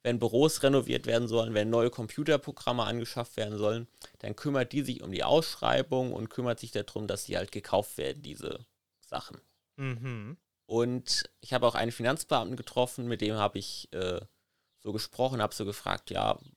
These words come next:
Speaker 1: was, was machen Sie so? Ist das jetzt so hier so die heiße Zeit, wo alle ihre, ihre, ähm,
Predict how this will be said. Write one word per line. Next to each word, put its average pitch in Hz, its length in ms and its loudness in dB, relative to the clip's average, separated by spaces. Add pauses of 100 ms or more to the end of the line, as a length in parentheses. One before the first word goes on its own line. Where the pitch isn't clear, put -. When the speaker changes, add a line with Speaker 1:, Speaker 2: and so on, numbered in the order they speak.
(380)
Speaker 1:
was, - 340 -10
was - 200 -12
machen 131 260 0
Sie 120 120 -6
so? 110 320 0 (300)
Ist - 180 -12
das 117 160 2
jetzt 113 240 2
so 110 180 2
hier 110 220 2
so 104 140 2
die 98 160 0
heiße 110 340 6
Zeit, 113 340 4
wo 110 120 2
alle 110 160 4
ihre, 101 420 0
ihre, 90 560 -2
ähm, 73 260 -10